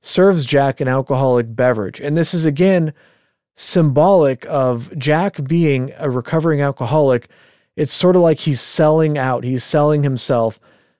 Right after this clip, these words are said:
to do this project, to, you know, to come to this hotel and write his story. Oh, I don't think I mentioned part of the story, with pretty important part of the story, is that Jack's a writer and he's trying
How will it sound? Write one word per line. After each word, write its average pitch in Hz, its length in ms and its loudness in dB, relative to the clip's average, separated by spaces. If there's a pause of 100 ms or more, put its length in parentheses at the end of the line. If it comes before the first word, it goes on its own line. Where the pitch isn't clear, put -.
(160)
to 143 140 0
do 139 500 2
this 131 260 -6
project, 135 720 -2
to, 117 320 0
you 135 120 -6
know, 117 160 -2
to 117 180 -6
come 143 280 0
to 131 80 -2
this 123 200 -2
hotel 127 580 0 (500)
and 131 280 -4
write 139 240 2
his 131 160 0
story. 120 500 0
Oh, 131 120 -4
I 127 60 -2
don't 131 120 -2
think 139 140 -4
I 123 80 -2
mentioned 120 520 -2 (520)
part 170 220 2
of 160 100 2
the 156 100 0
story, 135 560 2
with 143 240 -6 (180)
pretty 123 260 -2
important 139 420 -2
part 165 160 2
of 180 60 -2
the 196 80 -4
story, 135 440 0 (320)
is 139 180 -2
that 135 120 2
Jack's 151 440 0
a 165 60 2
writer 143 540 2 (480)
and 143 220 0
he's 135 200 0
trying 160 640 0